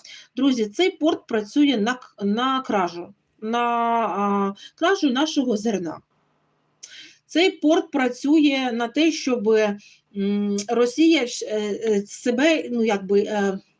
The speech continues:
пропонувала у світ як, е, про, е, той, е, посередець, який продає наш-,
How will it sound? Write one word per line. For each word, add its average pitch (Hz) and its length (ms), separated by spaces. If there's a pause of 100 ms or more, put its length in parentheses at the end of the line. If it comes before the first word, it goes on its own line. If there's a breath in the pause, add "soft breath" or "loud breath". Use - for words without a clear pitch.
(540 soft breath)
пропонувала 277 720
у 254 160
світ 294 560 (380)
як, 247 420
е, 202 140
про, 196 520
е, 185 40 (1400 loud breath)
той, 294 480
е, 196 100 (100)
посередець, 247 760
який 214 360
продає 240 480
наш-, 247 440